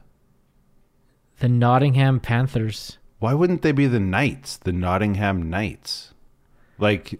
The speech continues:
Speaker 1: That's a
Speaker 2: 'cause
Speaker 1: major
Speaker 2: that's
Speaker 1: fail.
Speaker 2: like, uh, Robin Hood, Sheriff of Nottingham, all that kind of stuff.
Speaker 1: Well,
Speaker 2: Missed opportunity
Speaker 1: let's make a
Speaker 2: there,
Speaker 1: phone call here.
Speaker 2: U K H L.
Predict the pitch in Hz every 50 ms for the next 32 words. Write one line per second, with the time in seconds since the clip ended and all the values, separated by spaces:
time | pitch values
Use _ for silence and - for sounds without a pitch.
0 | _ - - 139 139 139 - 139 120 117 120 127 131 131 131 135 120 - 151 139
1 | 135 127 117 113 104 95 - - - 135 123 120 117 117 113 107 113 123 127 123
2 | 113 - - _ _ _ _ 123 120 123 131 143 156 165 135 110 98 85 73 65
3 | 62 - - - 69 64 - - _ - - - - - - 113 107 107 104 107
4 | 107 92 90 104 104 110 117 117 113 113 117 113 113 113 110 110 110 113 113 120
5 | 135 - 139 107 92 - - - 82 69 62 - - - - - _ _ _ _
6 | - 135 123 123 127 143 - - - - _ _ _ _ _ _ _ 135 156 185
7 | 180 - - 123 107 - 98 85 - 113 113 117 131 139 104 135 151 156 135 -
8 | 107 117 117 170 175 170 147 135 135 127 131 117 101 92 92 92 90 92 - -
9 | 98 85 92 113 120 -